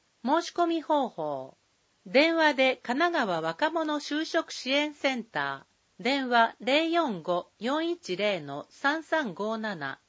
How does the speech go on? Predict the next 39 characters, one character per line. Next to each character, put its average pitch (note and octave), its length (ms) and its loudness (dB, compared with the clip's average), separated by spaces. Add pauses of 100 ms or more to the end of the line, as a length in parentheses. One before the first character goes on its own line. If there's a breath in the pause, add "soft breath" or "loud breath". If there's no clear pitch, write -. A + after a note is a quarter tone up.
へ。 D3+ 220 -8 (1200)
申 D#4 220 2
し - 80 -8
込 F4+ 140 0
み F4 140 0
多 E4 160 2
数 E4 260 -4
の G3 180 -2
場 E3+ 240 -2
合、 D#3+ 60 -4 (420)
お - 80 -6
断 D4+ 420 0
り D4 120 -2
す C#4+ 140 -10
る C4+ 120 -4
こ C#4 160 -2
と B3+ 160 -4
が E3 160 -4
あ D3+ 80 -6
り E3 120 -8
ま D#3+ 180 -6
す。 C#3 280 -16 (1700)
二 E4+ 200 4
十 A3+ 280 0
九、 G#3 460 -2 (460)
看 E4 320 2
護 F4 120 4
職、 E3+ 520 -4 (140)
キ A3+ 100 2
ャ A#3+ 60 6
リ D#4 180 0
ア E4+ 80 4
カ D#4+ 200 2
ウ D#4+ 80 -2
ン D#4 60 -4
セ F3+ 220 -2
リ D3 160 -10
ン C#3+ 140 -14
グ。 C#3 180 -12